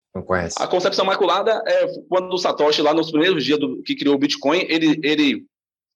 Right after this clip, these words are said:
Speaker 2: minerou os primeiros Bitcoins, mas ele nunca mexeu nisso aí, não teve o pré-mine, que o pré-mine é quando você imprime moedas antes e você distribui a stakeholders, a pessoas que estão envolvidas no projeto,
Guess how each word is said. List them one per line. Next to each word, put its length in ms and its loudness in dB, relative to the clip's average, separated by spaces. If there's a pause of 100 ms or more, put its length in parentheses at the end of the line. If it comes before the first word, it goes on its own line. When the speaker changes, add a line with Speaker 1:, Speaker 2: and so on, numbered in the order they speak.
Speaker 2:
minerou 380 2
os 100 0
primeiros 300 2
Bitcoins, 480 0
mas 180 2
ele 140 0
nunca 260 2
mexeu 360 2
nisso 200 0
aí, 160 2
não 220 0
teve 200 0
o 60 -2
pré-mine, 560 -2
que 100 -8
o 40 -20
pré-mine 380 0
é 40 0
quando 200 -2
você 220 -2
imprime 300 -2
moedas 360 2
antes 360 -4
e 40 -18
você 220 4
distribui 500 0
a 60 4
stakeholders, 680 -2 (460)
a 100 2
pessoas 380 2
que 60 -2
estão 140 0
envolvidas 380 2
no 80 -2
projeto, 480 0